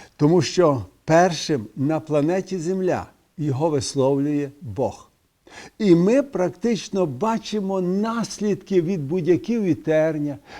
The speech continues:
від вірусів і бактерій, від рослинних хвороб і тваринних хвороб.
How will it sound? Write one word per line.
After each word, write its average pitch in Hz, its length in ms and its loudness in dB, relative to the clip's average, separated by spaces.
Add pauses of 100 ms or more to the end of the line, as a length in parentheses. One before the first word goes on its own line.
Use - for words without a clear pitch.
від 165 280 2 (140)
вірусів 180 800 2
і 170 100 0
бактерій, 147 840 -2 (440)
від 165 320 2
рослинних 233 800 0
хвороб 175 500 -2
і 160 100 2
тваринних 156 720 0
хвороб. 160 380 -4